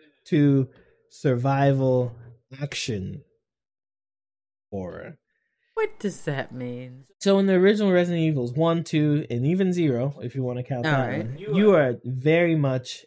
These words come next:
Speaker 1: in a
Speaker 2: Just
Speaker 1: situation
Speaker 2: trying to survive.
Speaker 1: where
Speaker 2: Yeah.
Speaker 1: you are weaker, you are desperate, you've gotta count your ammo, you've gotta,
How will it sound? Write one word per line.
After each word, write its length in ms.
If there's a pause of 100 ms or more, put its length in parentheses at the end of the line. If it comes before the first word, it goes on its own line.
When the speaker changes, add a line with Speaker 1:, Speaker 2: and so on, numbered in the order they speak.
Speaker 1:
in 160
a 220
Speaker 2:
Just 200
Speaker 1:
situation 260
Speaker 2:
trying 200
to 80
survive. 560
Speaker 1:
where 300
Speaker 2:
Yeah. 100
Speaker 1:
you 220
are 120
weaker, 680 (500)
you 320
are 120
desperate, 840
you've 200
gotta 320 (240)
count 340
your 120
ammo, 600
you've 300
gotta, 540